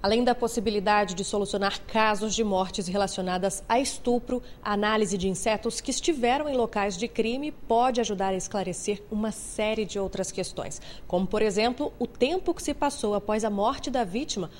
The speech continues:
ou apontar suspeitos de envolvimento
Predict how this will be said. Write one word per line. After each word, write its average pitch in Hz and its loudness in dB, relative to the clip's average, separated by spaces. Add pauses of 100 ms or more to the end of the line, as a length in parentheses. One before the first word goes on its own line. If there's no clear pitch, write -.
(140)
ou 226 4
apontar 208 0
suspeitos 214 -2
de 175 -2
envolvimento 202 0